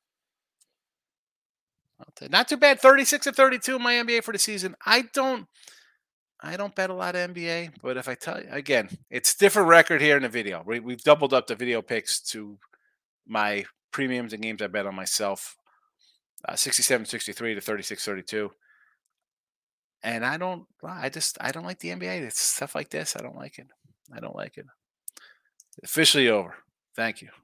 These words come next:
Excellent. And this show's gonna be officially over. Half hour, officially over. Panthers tomorrow. Rays under. Stros and Rangers. A little, uh, Texas two-step. The old U tep two-step for our guy Tim Hardaway.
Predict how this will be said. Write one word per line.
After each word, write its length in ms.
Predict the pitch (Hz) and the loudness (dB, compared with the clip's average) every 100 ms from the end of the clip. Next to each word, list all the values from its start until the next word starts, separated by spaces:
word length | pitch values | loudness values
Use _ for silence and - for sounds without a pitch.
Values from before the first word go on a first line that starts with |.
| - | -12
Excellent. 400 | 101 - - - _ _ - | -10 -10 -12 -14 _ _ 0
And 140 | 160 | 4
this 80 | 190 | 6
show's 240 | 254 254 | 6 4
gonna 80 | 180 | 2
be 60 | 113 | -2
officially 340 | - - 98 | -4 -8 -8
over. 140 | 90 | -10
Half 260 | 92 170 175 | 2 2 4
hour, 320 | 180 196 202 _ - - - | 0 0 -6 _ -20 -14 -8
officially 400 | - 190 - 185 | -2 0 2 2
over. 240 | 180 - - - - | 2 -2 -16 -20 -2
Panthers 580 | 202 240 247 233 220 - | 6 8 8 4 4 2
tomorrow. 540 | 226 180 107 104 143 - - - - - - | 0 -2 -2 -2 -6 -10 -20 -20 -20 -20 -2
Rays 380 | 139 214 240 170 | 4 6 6 4
under. 460 | 120 117 135 160 _ - | 2 2 -8 -8 _ -8
Stros 960 | - - 165 180 196 220 226 - - _ - | -4 -2 4 6 6 2 -4 -8 -10 _ -4
and 240 | 196 202 | 0 2
Rangers. 640 | 214 233 208 110 - - _ _ _ _ _ _ - | 0 -2 -6 -8 -8 -12 _ _ _ _ _ _ -4
A 100 | 160 | 0
little, 400 | 196 190 185 190 | 2 2 2 2
uh, 220 | 190 185 | 4 2
Texas 680 | 185 214 - - 202 - 170 - - | -2 -6 -4 -4 0 0 0 -10 -12
two-step. 420 | 226 214 135 - | -8 -6 -6 2
The 80 | 196 | 4
old 220 | 214 202 | 4 2
U 100 | 226 | 0
tep 240 | - 226 | 4 4
two-step 460 | - 240 - 143 117 | 2 -6 -2 -2 0
for 100 | 135 | 0
our 80 | 139 | 2
guy 160 | 156 | 2
Tim 220 | 151 175 | 0 -4
Hardaway. 460 | 156 180 185 - | -2 0 0 -2